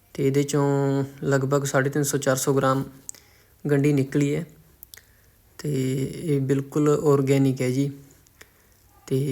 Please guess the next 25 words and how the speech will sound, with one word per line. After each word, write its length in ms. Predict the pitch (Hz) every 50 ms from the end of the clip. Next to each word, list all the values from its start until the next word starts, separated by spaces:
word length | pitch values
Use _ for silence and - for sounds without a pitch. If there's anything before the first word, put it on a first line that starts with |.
| 131 131 131 127 127 - - -
ਇਹਨੂੰ 320 | - 170 147 143 151 156
ਐਤਕੀ 300 | 151 147 147 - - 156
ਪੱਟਦੇ 400 | 147 - 139 135 - 143 143 147
ਨਹੀਂ, 160 | 147 147 151
ਅਗਲੇ 220 | 139 135 135 139 139
ਸਾਲ 240 | 135 - 139 135 139
ਵਾਸਤੇ 380 | 131 135 127 - - - 143
ਇਸੇ 220 | 139 135 - 147 143
ਲੋਟੀ 240 | 139 139 131 139
ਰੱਖਾਂਗੇ। 480 | 135 131 127 - 135 135 135 139 156 147 - - - - - _ _ _ - - _ _ _ - - - _
ਤੇ 100 | - 139
ਫਿਰ 180 | 135 139 143 139
ਇਹਦਾ 180 | 139 143 151
ਟ੍ਰਾਇਲ 420 | 147 147 - 143 135 135 135 139 135
ਦੇਖਾਂਗੇ 440 | 135 135 135 135 143 139 143 143 143
ਵੀ 300 | 143 147 147 147 147 143 147
ਦੂਜੇ 400 | 160 147 131 139 131 127 147 143
ਸਾਲ 240 | - 151 139 143 143
ਆਪਾਂ 200 | 139 - 151 147
ਵੈਸੇ 260 | 147 147 147 - 165
ਕਦੇ 240 | 147 156 147 156 151
ਰੱਖੀ 320 | 147 143 - - - 165
ਨਹੀਂ 140 | 160 156 151
ਦੂਜੇ 280 | 143 139 135 135 139
ਸਾਲ, 380 | 139 - 143 139 143 170 180 180